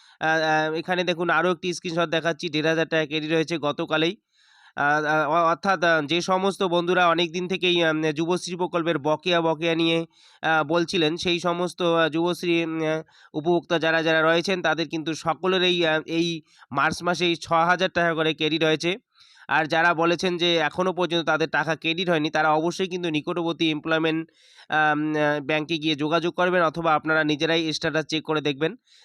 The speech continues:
দেখুন, আহ, গত পঁচিশ তারিখেও টাকা ঢুকেছে। আহ, আমি এখানে স্ক্রিনশট দেখুন, প্রমাণসহ দেখিয়ে দিচ্ছি। চব্বিশ তারিখেও টাকা ঢুকেছে, আঠারো তারিখেও টাকা ঢুকেছে, তারপর, আহ, মার্চ মাসের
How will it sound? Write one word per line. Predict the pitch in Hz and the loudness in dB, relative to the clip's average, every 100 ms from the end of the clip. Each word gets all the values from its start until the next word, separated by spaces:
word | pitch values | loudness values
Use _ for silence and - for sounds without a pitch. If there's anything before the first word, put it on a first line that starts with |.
| - | -4
দেখুন, | 160 190 185 | -2 0 2
আহ, | 160 | 0
গত | 135 151 165 | 0 -2 0
পঁচিশ | 170 160 170 190 165 | -2 -2 -4 -4 -4
তারিখেও | 185 175 165 185 | 0 0 0 0
টাকা | 160 147 156 | 0 0 0
ঢুকেছে। | 147 160 165 202 - _ _ _ _ - | 0 0 0 -4 -6 _ _ _ _ -2
আহ, | 151 156 156 147 135 | 2 2 4 2 0
আমি | 143 165 | -2 -2
এখানে | 151 160 156 | 0 -2 -2
স্ক্রিনশট | - 175 160 151 | -4 -4 -2 0
দেখুন, | 151 151 | -2 -2
প্রমাণসহ | 147 151 156 156 156 | -4 0 0 0 0
দেখিয়ে | 143 139 165 | 0 0 0
দিচ্ছি। | 147 - 180 - _ _ _ | 0 -2 -4 -6 _ _ _
চব্বিশ | 180 175 175 202 - | 0 2 0 -2 0
তারিখেও | 175 160 180 | 0 2 0
টাকা | 165 151 156 | 0 0 0
ঢুকেছে, | 151 156 147 165 175 - _ _ - - | 0 -2 0 -2 -4 -10 _ _ -20 -4
আঠারো | 123 156 190 190 | -2 0 2 2
তারিখেও | 185 175 160 175 | 2 0 0 0
টাকা | 156 147 156 | 0 0 -2
ঢুকেছে, | 156 160 160 170 220 _ _ _ _ _ - | 0 -2 -2 -6 -8 _ _ _ _ _ -2
তারপর, | 147 156 175 170 | -2 2 2 4
আহ, | 165 147 | 4 2
মার্চ | 147 156 156 | 2 0 0
মাসের | 170 165 | 0 0